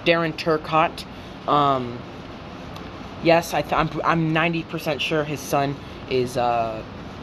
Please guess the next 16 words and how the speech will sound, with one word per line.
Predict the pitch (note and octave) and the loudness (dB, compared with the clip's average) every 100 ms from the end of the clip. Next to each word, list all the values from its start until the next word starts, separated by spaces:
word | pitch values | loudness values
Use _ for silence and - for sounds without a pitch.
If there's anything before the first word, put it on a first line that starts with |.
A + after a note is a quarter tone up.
| - - - - | -12 -12 -4 2
N | E3 | 2
H | D#3+ E3 | 4 4
L, | D3+ C#3 - - - - - - | 4 4 -2 -14 -14 -14 -10 0
uh, | C3 B2+ A#2+ A#2 | 4 6 4 0
twenty | - D#3 | 0 0
nineteen | C#3+ C#3+ C#3+ D3 B2 | 2 0 0 -2 -4
draft, | B2+ C3 C3+ C3+ - - - - - - - - - - - - | -2 -2 -2 -4 -10 -12 -12 -12 -12 -12 -12 -12 -12 -12 -4 2
uh, | C3 B2 A#2+ - - - - | 4 4 0 -4 -12 -14 -8
prospect, | - C#3 C3 - C#3+ - - | 2 2 2 0 0 -2 -4
projected | D3 C#3+ - D3 | 2 2 2 -2
to | C3+ | 0
go | C#3 C3 C3 | 4 4 4
in | C3+ B2+ | 0 -4
the | A#2+ - | -4 -6
top | - D3 C#3 C3 - - - - - - - - - - - - - - - - | -4 2 2 2 -4 -12 -12 -12 -12 -12 -12 -12 -12 -12 -12 -12 -12 -12 -4 4
five, | C#3+ D#3 F3 | 6 8 6